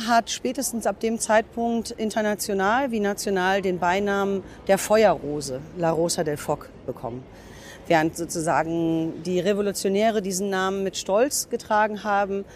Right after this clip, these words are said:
war er für die Bürgerlichen in der Zeit das große Schreckgespenst,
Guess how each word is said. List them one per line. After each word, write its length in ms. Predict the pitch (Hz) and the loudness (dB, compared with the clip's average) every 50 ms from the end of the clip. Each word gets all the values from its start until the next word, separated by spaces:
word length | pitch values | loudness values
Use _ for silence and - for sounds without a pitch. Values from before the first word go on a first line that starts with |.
| - - - - - - - - | -20 -20 -20 -20 -20 -20 -12 0
war 340 | 175 185 180 185 196 170 - | 2 4 4 4 2 0 -2
er 520 | 196 190 190 185 180 185 185 185 196 190 - - - - - | -2 0 0 2 4 4 4 2 0 -2 -6 -16 -20 -20 -20
für 280 | - - - - 208 202 | -18 -10 -4 -4 -2 -2
die 120 | 175 190 | -2 -4
Bürgerlichen 580 | 170 165 214 226 214 208 196 196 190 - 202 180 | -2 0 0 4 4 4 2 2 -2 -4 -6 -4
in 140 | 175 180 175 | -4 -2 0
der 180 | 185 175 180 | 0 0 0
Zeit 520 | 180 - - 185 180 180 185 185 175 180 - | 0 -2 -2 0 2 4 4 2 0 0 -4
das 180 | 180 - - | -4 -4 -4
große 300 | - 175 196 190 - 175 | -2 -2 -2 -2 -2 -6
Schreckgespenst, 880 | - - 196 190 208 - 214 190 - - - 190 185 190 190 175 - | -6 -2 -2 -2 -2 -2 -4 -4 -4 -2 0 0 2 2 0 0 -4